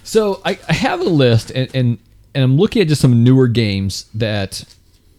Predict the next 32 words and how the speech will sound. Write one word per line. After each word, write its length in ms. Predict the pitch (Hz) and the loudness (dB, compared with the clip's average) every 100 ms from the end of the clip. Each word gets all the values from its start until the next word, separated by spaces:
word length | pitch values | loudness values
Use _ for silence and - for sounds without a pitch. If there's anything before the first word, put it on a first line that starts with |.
| _ _ _ _ | _ _ _ _
have 200 | 117 113 | -2 2
been 160 | 127 117 | 4 2
said, 540 | - 131 127 120 - | 4 4 6 4 0
um, 600 | 113 110 101 95 98 101 - _ _ _ _ _ _ - - - - _ _ _ - - - - _ _ _ - - - - | -2 0 -2 -2 -4 -6 -8 _ _ _ _ _ _ -20 -20 -20 -20 _ _ _ -20 -20 -20 -20 _ _ _ -14 -12 -12 -4
were 140 | 139 | 2
more 240 | 131 139 131 | 4 4 2
emotional 420 | 113 110 - 101 | 2 0 -4 -8
ones. 180 | 92 - | -10 -8
And 100 | 107 | -6
I'm 80 | 104 | -6
sure 220 | - 107 | -4 -4
this 220 | 104 - | -6 -6
list 300 | 110 98 - | -6 -6 -6
is 120 | 98 | -10
way 260 | 98 104 101 | -8 -6 -6
shorter 260 | - 98 95 | -6 -8 -8
than, 280 | 92 95 95 | -10 -10 -10
than 280 | 98 98 | -8 -8
what's 240 | 98 92 - | -8 -10 -8
really 300 | 110 95 85 | -8 -8 -10
out 180 | 82 - | -12 -10
there. 120 | 87 | -6
But 60 | |
I 40 | 101 | -6
was 100 | - | -2
kinda, 160 | 123 | -2
so, 420 | 107 113 104 95 - _ _ | -2 -2 -2 -4 -10 _ _
so 140 | - | -2
we 80 | 120 | 0
talked 240 | 131 185 190 | 2 0 0
about 140 | 180 | -2
them. 160 | 143 | -4